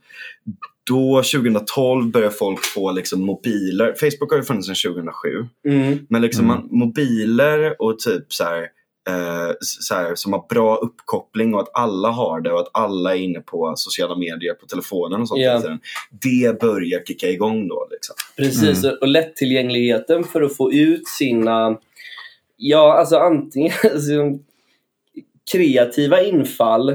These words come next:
Speaker 2: e-, eller bara, ska man säga att man liksom,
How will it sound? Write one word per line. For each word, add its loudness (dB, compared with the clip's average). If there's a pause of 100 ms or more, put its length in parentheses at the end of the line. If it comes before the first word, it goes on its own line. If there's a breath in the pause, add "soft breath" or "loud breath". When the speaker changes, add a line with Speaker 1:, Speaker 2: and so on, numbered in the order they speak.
(720 soft breath)
Speaker 2:
e-, 4
eller 4
bara, 4 (460 loud breath)
ska -6
man 0
säga 2
att 0
man 0
liksom, -2